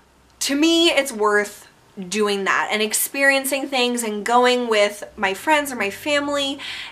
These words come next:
And I don't know, I just really have been more picky, I guess, with what I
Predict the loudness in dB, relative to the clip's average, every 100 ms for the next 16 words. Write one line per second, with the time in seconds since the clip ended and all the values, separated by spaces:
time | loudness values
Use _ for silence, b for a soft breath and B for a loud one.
0 | 0 4 6 6 4 -2 -6 -8 -12 _
1 | -4 -2 2 2 4 2 0 -2 -4 -2
2 | -2 -2 -6 _ -10 2 4 4 0 4
3 | 4 4 0 0 -4 -10 -8 -2 4 6
4 | 6 4 0 -4 B B B B _ _
5 | -4 -4 -2 0 2 2 4 2 0 -6
6 | -2 2 4 4 4 0 -2